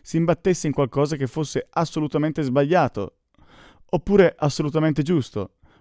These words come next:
L'universo finirebbe distrutto. Vi dirò perché. D'altronde, si tratta di un'affermazione teorica, ma funziona. Funziona in modo molto preciso e soprattutto funziona nel processing.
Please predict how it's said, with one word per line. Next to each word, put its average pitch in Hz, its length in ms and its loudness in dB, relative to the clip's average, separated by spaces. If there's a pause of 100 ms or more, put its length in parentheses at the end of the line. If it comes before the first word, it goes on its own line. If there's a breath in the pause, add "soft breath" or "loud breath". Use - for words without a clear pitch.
(100)
L'universo 123 580 6
finirebbe 175 500 2
distrutto. 156 720 -4 (380 soft breath)
Vi 196 100 -6
dirò 175 200 4
perché. 113 480 -2 (420 soft breath)
D'altronde, 135 840 4
si - 180 -2
tratta 180 300 2
di 139 80 -2
un'affermazione 151 760 0
teorica, 127 640 2 (180)
ma 160 140 -4
funziona. 104 640 -2 (400 soft breath)
Funziona 208 420 2
in 160 80 4
modo 143 240 6
molto 151 360 2
preciso 113 680 -2 (440 soft breath)
e - 80 -4
soprattutto 175 720 0
funziona 151 680 2
nel 175 200 0
processing. 107 840 0